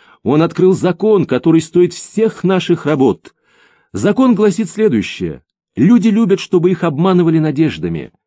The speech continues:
Люди хотят верить тому ученому, кто обещает скорое благо,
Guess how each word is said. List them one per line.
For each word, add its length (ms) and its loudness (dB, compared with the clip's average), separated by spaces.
Люди 320 2
хотят 380 0
верить 420 0
тому 320 0
ученому, 720 -2
кто 180 -4
обещает 480 -2
скорое 540 0
благо, 580 -2